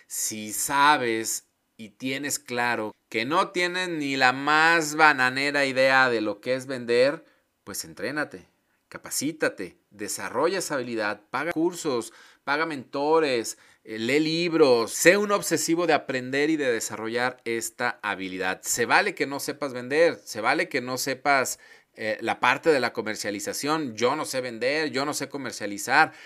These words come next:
Lo he estado aprendiendo, lo he estado desarrollando. Lo que no se vale es que como networker no desarrolles esa habilidad y digas, "Esto no es vender".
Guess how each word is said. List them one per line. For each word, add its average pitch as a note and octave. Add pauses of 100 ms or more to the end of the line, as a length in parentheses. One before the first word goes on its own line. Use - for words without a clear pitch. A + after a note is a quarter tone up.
(160)
Lo G2+
he D#3+
estado D#3+
aprendiendo, C3
lo G2+
he C#3+
estado D3
desarrollando. A2 (240)
Lo A2+
que A2
no D#3
se F#3+
vale E3
es B2+
que -
como G#2
networker C#3+ (320)
no C#3
desarrolles A2+
esa A#2
habilidad C3+
y B2+
digas, A#2+
"Esto D#3
no C#3+
es C3+
vender". G#2+